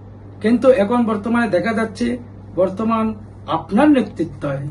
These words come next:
যেটা ডিস্ট্রিক্ট কংগ্রেস কমিটি নতুনভাবে গঠিত হয়েছে, সেটা কমলাক্ষ দে বরখাস্ত এবং সিদ্দিক আহমদের মতো বরখাস্ত বিধায়কের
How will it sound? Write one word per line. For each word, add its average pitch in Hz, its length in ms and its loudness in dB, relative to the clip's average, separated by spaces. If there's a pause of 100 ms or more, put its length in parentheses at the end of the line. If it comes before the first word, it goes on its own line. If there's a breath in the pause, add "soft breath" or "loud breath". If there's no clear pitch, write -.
(120)
যেটা 175 200 0
ডিস্ট্রিক্ট 156 500 -10
কংগ্রেস 185 520 -6
কমিটি 175 260 -6
নতুনভাবে 175 580 -2
গঠিত 147 340 -8
হয়েছে, - 480 -10 (680)
সেটা 185 380 -4 (220)
কমলাক্ষ 190 560 -2
দে 165 140 -2
বরখাস্ত 165 680 -6 (460 loud breath)
এবং 160 300 -2
সিদ্দিক 202 500 -8
আহমদের 190 480 -2
মতো 165 220 -4
বরখাস্ত 190 500 -6
বিধায়কের 156 600 -4